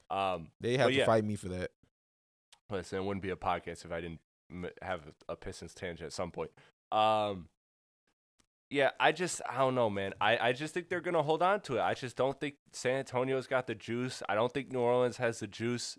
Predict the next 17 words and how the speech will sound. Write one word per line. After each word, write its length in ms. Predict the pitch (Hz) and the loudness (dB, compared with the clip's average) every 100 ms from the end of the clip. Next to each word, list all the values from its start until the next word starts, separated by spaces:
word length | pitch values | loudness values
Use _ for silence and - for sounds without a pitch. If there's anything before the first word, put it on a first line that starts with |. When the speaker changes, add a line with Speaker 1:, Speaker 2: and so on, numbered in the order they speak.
| - | -12
Speaker 1:
Sacramento's 760 | - 120 127 131 127 123 123 | -2 0 0 2 2 2 0
just 200 | 107 - | -4 -10
too 180 | - 120 | -6 -6
far. 420 | - 113 110 113 - | -2 2 4 2 0
I've 160 | 98 | -2
liked 240 | 104 123 - | 0 -2 0
what 100 | 120 | 0
I've 140 | 104 | 0
seen 260 | - 113 113 | -2 -6 -6
from 160 | 104 | -6
Fox 320 | 95 107 104 - | -4 -2 -2 -6
and 80 | 92 | -12
Sabonis, 440 | 90 98 101 101 | -6 -4 -4 -6
but 140 | - - | -10 -10
they 80 | 80 | -4
have 240 | 92 95 | -4 -2
lost 380 | 90 92 - | -4 -4 -8